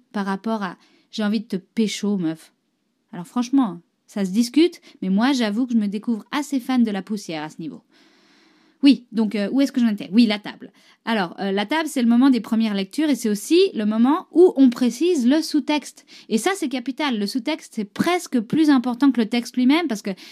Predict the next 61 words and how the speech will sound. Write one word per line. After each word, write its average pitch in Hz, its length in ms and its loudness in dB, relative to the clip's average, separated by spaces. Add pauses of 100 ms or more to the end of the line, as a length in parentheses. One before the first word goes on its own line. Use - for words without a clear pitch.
(200)
c'est 233 160 0
ça 330 180 -2
qui 302 140 -6
va 202 140 -2
définir 233 460 2
ce - 140 -6
que 202 140 -6
les 196 120 -2
comédiens 226 480 0
jouent. 233 340 4 (280)
En 196 60 -4
fait, 285 160 -2
c'est - 80 -6
exactement 202 420 -2
comme 196 160 -4
dans 180 100 -4
la 175 120 -4
vie, 185 180 -4
hein. 156 120 -6
Il 190 60 -6
y 180 40 -4
a 180 40 -4
les 190 100 -2
mots 214 140 0
qu'on 196 140 -4
dit 208 300 0 (320)
et 262 240 0
les 202 140 -4
mots 226 160 2
qu'on 262 160 0
pense 220 340 -4
et 185 40 -8
ça, 202 140 -8
c'est 185 240 -10
pas 208 200 -4
en 208 120 -2
accord 185 380 -6
souvent. 156 300 -10 (580)
Alors, 175 280 -6
euh, 165 280 -6
en 202 160 -2
tant 208 160 -2
que 202 60 -2
comédien, 196 440 0
ce 285 80 0
qu'on 208 140 -2
cherche 196 260 -6
à 185 80 -6
faire, 240 220 -8
c'est 180 160 -6
recréer, 240 800 -2 (500)
rendre 247 500 4
compte, 269 380 2
en 185 80 -4
fait, 254 260 -6
de 220 140 0
ces 240 200 -2
paradoxes 220 600 -6 (160)
par 233 180 -2
le 214 140 -2
jeu. 165 180 -10